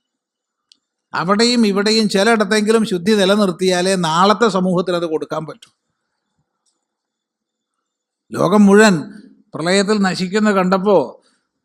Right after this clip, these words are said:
ഇയാള് അയാളുടെ പെട്ടകത്തിൽ കുറച്ച് കുറച്ച് വിത്തുകളെല്ലാം എടുത്ത് വെച്ചു അത്രേ ബൈബിളില്. ശരിയാണ്, വളരെ നല്ലതാ അത് ആശയം. കാരണം ഇത് നിലനിൽക്കണം, ബാക്കിയൊക്കെ നശിച്ചു പോയാൽ ഇത് നിലനിൽക്കണം.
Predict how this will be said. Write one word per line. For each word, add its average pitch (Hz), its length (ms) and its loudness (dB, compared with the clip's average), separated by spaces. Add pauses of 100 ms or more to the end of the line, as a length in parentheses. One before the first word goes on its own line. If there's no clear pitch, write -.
(260)
ഇയാള് 185 340 4
അയാളുടെ 190 480 2
പെട്ടകത്തിൽ 196 600 0
കുറച്ച് 190 320 -2
കുറച്ച് 190 260 -4
വിത്തുകളെല്ലാം 185 640 -2
എടുത്ത് 170 200 -4
വെച്ചു 160 260 -4
അത്രേ 143 220 -6
ബൈബിളില്. 135 600 -6 (1080)
ശരിയാണ്, 254 460 0 (240)
വളരെ 113 300 -8
നല്ലതാ 226 280 -2
അത് 220 300 -8
ആശയം. 175 380 -8
കാരണം 220 540 4 (180)
ഇത് 226 140 0
നിലനിൽക്കണം, 247 720 0 (360)
ബാക്കിയൊക്കെ 180 360 -2
നശിച്ചു 233 320 0
പോയാൽ 226 320 2
ഇത് 208 120 2
നിലനിൽക്കണം. 233 720 2